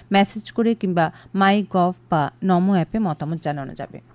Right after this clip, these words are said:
দেশের বিভিন্ন অংশের সঙ্গে রাজ্যেও উৎসাহ উদ্দীপনার মধ্য দিয়ে জন্মাষ্টমী উৎসব উদযাপন করা হয়। এই উপলক্ষে আগরতলার জগন্নাথ জিউ মন্দির, ইস্কন মন্দির, শ্রীকৃষ্ণ মন্দির ও হরেকৃষ্ণ মন্দিরে বিশেষ পূজা পাঠ হয়।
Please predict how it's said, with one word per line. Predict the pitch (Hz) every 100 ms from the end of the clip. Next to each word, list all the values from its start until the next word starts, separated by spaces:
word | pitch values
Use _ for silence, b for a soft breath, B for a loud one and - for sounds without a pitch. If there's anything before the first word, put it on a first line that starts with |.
| _ - _ - _ _ _ _ _ _ B B B 202
দেশের | 247 277
বিভিন্ন | 247 262 269 269
অংশের | 262 240 262
সঙ্গে | - 240 202 254
রাজ্যেও | 226 190 - 220 220 -
উৎসাহ | 220 - 240 226
উদ্দীপনার | 226 170 180 190 190 190
মধ্য | 180 -
দিয়ে | 175 196
জন্মাষ্টমী | 175 165 165 175 - 180 180
উৎসব | 175 - 202
উদযাপন | 190 156 147 165 151
করা | 143 147
হয়। | 151 147 - B B -
এই | 233
উপলক্ষে | 220 233 240 -
আগরতলার | 262 214 208 220 214
জগন্নাথ | 190 185 202 214 185
জিউ | 196 190
মন্দির, | 185 180 185 214
ইস্কন | 202 - 202
মন্দির, | 190 180 180
শ্রীকৃষ্ণ | 214 - 202 202 - 196
মন্দির | 190 185 196
ও | 175
হরেকৃষ্ণ | 185 170 175 185 - 180
মন্দিরে | 165 156 165 247 B B B
বিশেষ | 208 240 226
পূজা | - 190 185
পাঠ | 156 147 -
হয়। | 156 165